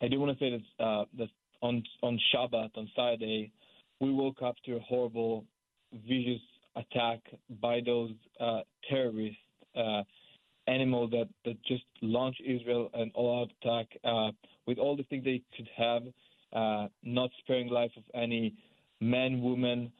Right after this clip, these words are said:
children, and elderly. Um, we've been hearing stories. Um, um, we're, I'm gonna share with my, my, my personal story that, that the Supernova, uh, Music Festival, which was a music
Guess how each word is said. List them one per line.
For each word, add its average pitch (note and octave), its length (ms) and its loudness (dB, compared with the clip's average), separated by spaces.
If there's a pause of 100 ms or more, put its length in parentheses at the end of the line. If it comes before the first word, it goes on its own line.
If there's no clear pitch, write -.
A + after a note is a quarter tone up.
(360)
children, B2+ 380 2
and A#2 120 0
elderly. B2+ 640 2 (240)
Um, A2 320 0 (560)
we've B2+ 280 0
been C#3+ 120 0
hearing B2 480 0 (140)
stories. A#2 480 -2 (280)
Um, G#2 480 0 (1000)
um, B2+ 200 0 (300)
we're, C#3+ 180 0 (120)
I'm B2+ 120 0
gonna C#3 160 0 (100)
share C3+ 140 2
with B2 160 -2
my, B2 320 0
my, B2 240 0 (240)
my B2 220 0 (220)
personal C3 360 0
story A2+ 280 0
that, A2 200 -4
that A2+ 200 0 (580)
the A#2+ 140 0 (160)
Supernova, C3 720 2 (100)
uh, A2 440 0
Music C3 320 0 (100)
Festival, G#2+ 580 0
which A2 240 -2
was A2+ 240 0 (400)
a A2+ 40 -2
music C3+ 300 2